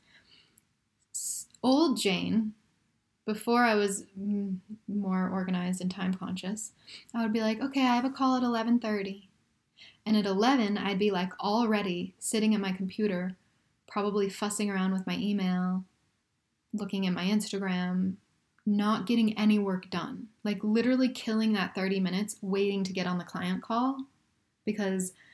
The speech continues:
you know, I would get nervous before my client calls. I would need to feel like I'm all settled, like I have my notebook and I have my water and I have my candle burning and I have everything ready and blah, blah, blah, blah, blah. And now I don't need thirty minutes to prepare for a client call. I don't need to, like, sit there and get ready.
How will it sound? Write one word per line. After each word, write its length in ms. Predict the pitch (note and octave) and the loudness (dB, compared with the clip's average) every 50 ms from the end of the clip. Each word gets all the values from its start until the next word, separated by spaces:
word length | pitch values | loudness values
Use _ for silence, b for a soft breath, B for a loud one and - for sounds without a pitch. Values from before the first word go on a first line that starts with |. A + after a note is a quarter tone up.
| b b b b b b b b _ - | b b b b b b b b _ -6
you 80 | - G#3+ | -4 -2
know, 200 | F#3+ F#3 F#3 F#3 F#3+ | 0 0 0 0 0
I 100 | A3+ B3+ | 2 2
would 80 | C#4 | 4
get 160 | C#4 D#4 D4+ | 4 2 2
nervous 320 | D#4+ E4 E4 D#4+ D#4+ D4 D4+ | 2 2 2 2 0 0 0
before 300 | - C4+ B3+ - A#3+ A3 | 0 -2 0 0 2 2
my 100 | G#3+ G3 | 2 0
client 400 | F#3+ - - F3+ E3 E3+ - - | -2 -4 -6 -6 -6 -6 -8 -8
calls. 320 | - - - - - - - | -8 -8 -8 -8 -8 -8 -6
I 120 | - A3 | -4 0
would 100 | A#3 A#3+ | 4 6
need 140 | B3 C4 C4+ | 8 8 8
to 80 | C#4 | 6
feel 160 | C4+ - C#4+ C#4 | 4 2 0 0
like 120 | C#4+ C#4 | 2 4
I'm 80 | C#4 C#4 | 4 4
all 120 | C#4+ C#4 | 4 4
settled, 360 | C#4 - D#4 D#4 C#4 A#3 G#3 | 2 0 0 0 0 0 0
like 140 | F#3+ F#3+ G3 | 0 -2 -4
I 60 | A3 | -4
have 120 | A3+ B3+ B3+ | -2 0 2
my 100 | C4+ C#4 | 2 2
notebook 340 | C#4+ D#4 D4+ - G#3+ - | 2 0 0 -6 -8 -6
and 80 | G#3 G#3 | -4 -2
I 40 | A3 | -2
have 120 | A#3+ A#3+ | 0 2
my 100 | B3 C4 | 4 4
water 240 | C4 C4+ C#4+ C#4 B3 | 4 4 2 2 0
and 140 | G#3+ G#3 G#3 | -2 -2 -2
I 20 | |
have 120 | A3+ A#3+ A#3+ | 0 0 0
my 100 | A#3+ A#3+ | 0 0
candle 280 | - C#4 C#4+ C4 A#3+ | 2 4 4 4 4
burning 220 | - F#3+ F#3 F3+ F#3 | 4 0 -2 0 0
and 80 | G3+ | -2
I 60 | A3 | -2
have 80 | A3+ A3+ | -4 -4
everything 400 | - B3+ C#4 C4+ C4+ C4+ C4+ C4+ | -2 -2 -2 0 4 4 4 6
ready 260 | C4+ C#4+ C#4 B3 A#3 A3 | 4 4 4 2 2 2
and 120 | G#3 G#3+ | 0 0
blah, 140 | G#3+ A3+ A#3+ | -2 -2 -2
blah, 100 | B3 B3+ | -2 0
blah, 160 | B3+ C4 C4+ | 0 0 0
blah, 120 | C4+ C#4 C4+ | 0 0 0
blah. 420 | C#4 D4 D4+ C#4+ A#3+ G3+ F#3+ F#3 B B B B B B B B B | 0 2 4 4 4 2 0 -4 B B B B B B B B B
And 200 | - A3 A3+ A#3 | 0 4 6 6
now 340 | B3 B3 A#3+ A3+ A3 G#3+ G#3+ | 8 8 8 6 6 4 4
I 120 | - G#3 G#3+ | 4 2 0
don't 380 | F#3+ G#3 A3+ A#3+ B3+ B3 - | 2 4 6 6 6 8 6
need 420 | A3 A#3 A#3 A3+ A3+ F#3 F#3 F#3+ - | 6 6 6 6 6 2 0 -4 -4
thirty 240 | - G3+ G3+ G3+ G3 | -4 -4 -2 -2 -2
minutes 320 | G3+ F#3+ F#3 F#3 F3 F3 - | -2 0 0 0 -2 -4 -8
to 80 | - F3+ | -12 -10
prepare 340 | - F3+ F#3 G3 F#3+ F#3+ | -10 -8 -6 -6 -6 -4
for 100 | F#3 F#3 | -4 -6
a 80 | F#3+ F#3 | -8 -8
client 320 | F#3 F#3+ F#3+ G3 F#3+ F#3+ | -8 -8 -8 -8 -8 -8
call. 140 | - - - | -8 -8 -8
I 100 | G3+ G3 | -8 -6
don't 140 | G3 G3 G3 | -6 -4 -4
need 140 | G#3 G#3 G#3 | -4 -2 -2
to, 80 | G3+ | -2
like, 180 | G3+ G3 G3 F#3+ | -4 -4 -4 -6
sit 240 | - - - G3 - | -8 -8 -8 -6 -4
there 140 | F#3+ F#3 F#3 | -4 -2 0
and 100 | F#3 F#3 | 0 0
get 100 | F#3 F#3 | -2 -2
ready. 440 | F#3+ F#3+ G3 F#3+ F#3 F#3 G#3 G#3+ | -2 -4 -4 -2 -4 -4 -6 -8